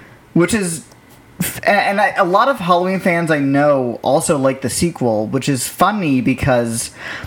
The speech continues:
almost everybody <laughs> involved with it and critics at the time were like, "No, bad."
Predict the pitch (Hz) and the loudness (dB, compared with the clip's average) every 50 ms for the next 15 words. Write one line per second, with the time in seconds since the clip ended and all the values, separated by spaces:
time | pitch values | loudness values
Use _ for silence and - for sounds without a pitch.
0 | - - - - - - - - 143 156 190 226 233 202 180 160 160 151 123 - | -16 -18 -16 -16 -16 -10 -2 2 2 2 4 2 0 0 0 0 0 0 0 0
1 | - 160 143 117 127 120 120 120 123 113 117 110 104 98 - - - - - - | 0 0 0 2 2 2 2 0 -2 0 0 0 0 -2 -4 -8 -18 -20 -20 -20
2 | - - - 143 139 143 147 - - 147 139 131 - 131 101 104 - 117 117 117 | -20 -4 0 2 2 2 0 -2 -2 -2 -2 0 -2 -2 -2 0 0 0 0 2
3 | 113 113 107 104 98 - - 104 123 123 120 120 110 110 98 95 92 98 110 110 | 0 2 0 0 -2 -2 0 0 2 2 2 2 0 0 0 2 2 0 0 -2